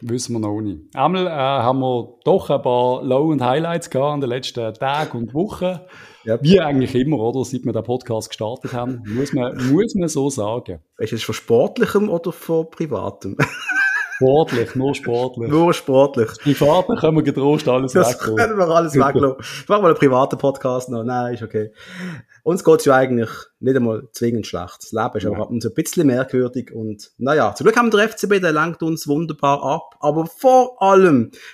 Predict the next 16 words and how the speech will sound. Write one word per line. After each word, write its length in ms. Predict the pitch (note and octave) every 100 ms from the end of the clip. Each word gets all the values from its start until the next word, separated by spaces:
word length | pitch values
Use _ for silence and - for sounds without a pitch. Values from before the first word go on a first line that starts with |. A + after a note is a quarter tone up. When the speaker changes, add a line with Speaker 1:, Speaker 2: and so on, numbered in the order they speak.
| _
Speaker 2:
wollen 200 | C3+ C#3
wir 180 | C#3+ -
euch 260 | D3 E3 D#3+ -
etwas 300 | D3 - -
Kleines 440 | - A#2+ B2 B2+
präsentieren. 800 | - A#2 A2+ A2+ - G#2 G#2 F2+ - _ - _ F3+
Der 120 | F#3+ _
Patrice 460 | - D#3 - D#3+ D3
und 120 | A#2
ich, 280 | A#2+ B2+ C3+
ihr 140 | C#3
wisst's, 500 | A#2+ C#3 - A2+ -
wir 200 | D#3 F#3+
reden 260 | F3 E3+ D3+
sehr 340 | - D3 D#3
oft 400 | C3+ C#3+ - -